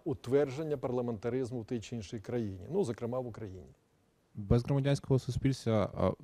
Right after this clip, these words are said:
Speaker 2: суспільства взагалі неможливо, а, існування парламентаризму. А, в-, це, напевно, така теза, яка не вимагає обґрунтування, на мою думку.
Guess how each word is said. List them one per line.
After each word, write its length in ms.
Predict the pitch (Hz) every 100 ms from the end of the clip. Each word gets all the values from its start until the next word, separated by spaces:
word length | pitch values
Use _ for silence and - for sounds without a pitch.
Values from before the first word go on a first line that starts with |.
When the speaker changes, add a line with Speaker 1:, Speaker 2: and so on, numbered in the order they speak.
| - -
Speaker 2:
суспільства 580 | 107 - 131 139 - 104
взагалі 340 | 98 104 107
неможливо, 680 | 117 101 98 104 101 90 90 -
а, 40 | 95 95 85 - -
існування 460 | - 107 107 101
парламентаризму. 920 | 87 - 95 92 92 101 98 85 85 - - - - - - - _ _ -
А, 400 | 87 87 87 85
в-, 420 | 85 - - - _ _ -
це, 440 | - 107 107 104 90 123 _ _ _
напевно, 480 | 104 98 - 101 95
така 420 | 104 - 104 95 107 - _ _ _ 175 - _ _ _ _ _
теза, 220 | 131 139 113
яка 220 | 98 110
не 540 | 107 110 117 113 107
вимагає 460 | 101 107 104 110 107
обґрунтування, 720 | 98 104 98 98 85 76 - 107
на 100 | 98
мою 220 | 95 90
думку. 420 | 85 80 - -